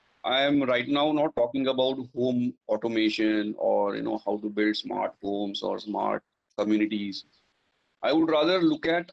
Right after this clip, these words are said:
how I can use robotic processes to improve operations of our organization. That's the perspective I would like to touch upon. So if you ask me, uh, R P A is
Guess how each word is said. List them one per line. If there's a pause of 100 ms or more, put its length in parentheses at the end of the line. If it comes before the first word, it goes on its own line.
(140)
how
I
can
use (280)
robotic
processes (120)
to
improve
operations
of
our (320)
organization. (720)
That's
the
perspective
I
would
like
to
touch
upon. (800)
So (140)
if
you
ask
me, (800)
uh, (100)
R
P
A
is